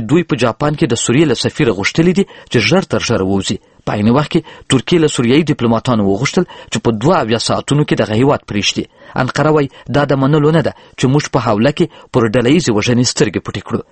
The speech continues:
د سه شنبې په ورځ بریتانیا، فرانسې، متحده ایالتونو، جرمني، ایټالیا، هسپانیا، کاناډا او استرالیا اعلان وکړ چې د سوریې ډیپلوماتان به وشړي. بل لور ته د سوریې حکومتي تلویزیون اعلان وکړ چې دمشق د هالند جګپوړي ډیپلومات ته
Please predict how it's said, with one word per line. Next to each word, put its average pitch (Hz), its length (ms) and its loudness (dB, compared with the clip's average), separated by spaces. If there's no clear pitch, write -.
د - 20 0
سه 143 160 2
شنبې 135 280 0
په 135 80 -2
ورځ 139 120 0
بریتانیا، 120 640 0
فرانسې، 135 460 0
متحده 131 360 -2
ایالتونو، 143 460 0
جرمني، 117 400 2
ایټالیا، 120 400 2
هسپانیا، 110 560 0
کاناډا 104 360 0
او 110 160 2
استرالیا 135 480 0
اعلان 104 320 -2
وکړ 101 180 -4
چې - 80 -2
د 113 60 2
سوریې 107 320 0
ډیپلوماتان 113 500 0
به 139 60 0
وشړي. 104 400 -2
بل 120 160 4
لور 143 160 2
ته 131 40 2
د 123 180 -2
سوریې 147 340 0
حکومتي 123 320 0
تلویزیون 110 400 0
اعلان 104 320 0
وکړ 110 160 -2
چې - 80 2
دمشق 120 400 0
د 117 120 -2
هالند 123 340 0
جګپوړي 127 460 0
ډیپلومات 113 400 0
ته 110 80 0